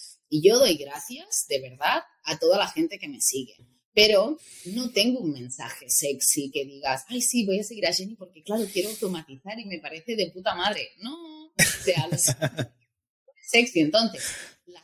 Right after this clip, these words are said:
Speaker 1: gente que ha tenido una audiencia orgánica muy grande, de forma natural, eh, desde mi punto de vista, y yo trabajo con influencers muy tochos, y sigo trabajando con
Speaker 2: Ujú.
Speaker 1: influencers muy tochos, hasta la pandemia la venta era relativamente sencilla.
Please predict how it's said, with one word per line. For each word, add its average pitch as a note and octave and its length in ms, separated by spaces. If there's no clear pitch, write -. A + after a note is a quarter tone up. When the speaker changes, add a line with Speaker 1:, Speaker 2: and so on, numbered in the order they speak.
Speaker 1:
gente C4+ 380
que D#3 140
ha F3 100
tenido A3+ 400
una D3 160
audiencia E3+ 460
orgánica D#3 480
muy C3+ 220
grande, F3+ 680
de D3+ 140
forma C3 320
natural, F#3+ 800
eh, C#3+ 320
desde C#3 200
mi C3 100
punto C#3 220
de C3 100
vista, D3 380
y A#2 120
yo B2 120
trabajo A2+ 360
con G2+ 220
influencers C3 960
muy E3 260
tochos, C3 560
y A2+ 80
sigo A3 240
trabajando A2 360
con A2+ 100
Speaker 2:
Ujú. G2 60
Speaker 1:
influencers B2 400
muy D#3 160
tochos, - 540
hasta F#3+ 260
la F3 160
pandemia A#3 680
la F#3 180
venta A#3+ 480
era A#3+ 220
relativamente F#3 720
sencilla. B2 760